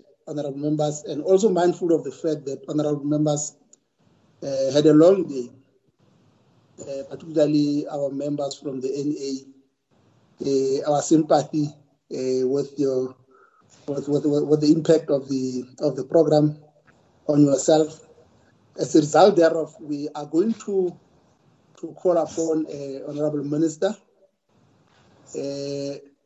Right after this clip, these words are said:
he will be followed, uh, by the chairs of the entities. Uh, because of the long day that members had, uh, and,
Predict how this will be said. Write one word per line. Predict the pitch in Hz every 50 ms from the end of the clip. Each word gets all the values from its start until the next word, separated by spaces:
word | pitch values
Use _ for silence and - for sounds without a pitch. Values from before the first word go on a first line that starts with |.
| _ _ _ _ _ _ _ _ _ _ _ _ _ _ _ _ _ _ -
he | - - 185
will | 175 165 160
be | 143 156 151
followed, | 151 - - 190 180 175 175 170 175 - - - 202
uh, | 185 175 160 147 143 143 143 139 143 139 - - - _ _ 160 143
by | 135 143 160 170 165 156 143 127 - - - - - _ _ _ _ _ _ -
the | - - - 139 127 - -
chairs | - 170 165 160 -
of | 160 139
the | 135 143 135 147 151
entities. | 160 156 - 170 151 - - 214 226 - - - - _ _ _ _ _ _ _ _ _ _ _ _ _ _ _ _ _ _ _ _ _ -
Uh, | - 156 143 139 139 139 139 139 139 139 139 143 - - - _ _ _ _ _ _ _ _ _ _ _ _ _ _ _ _ _ _ _ _ _ _ _ _ _ _ _ _ _ - -
because | 156 151 151 - 208 226 220 -
of | 208 185 180 - - - _ _ _ _ _ _ _ _ _ _ _ _ _ _ _ _ _
the | - 151
long | 135 147 165 180 180
day | 170 175 180
that | 165 151 165 165 156
members | 151 160 160 160 156 151 147 -
had, | - 131 139 131 113 - - - _ _ _ _ _ _ _ _ _ _ _ _ _ _ _ _ _ - - 165
uh, | 151 143 143 143 143 139 156 151
and, | 151 151 147 143 143 143 139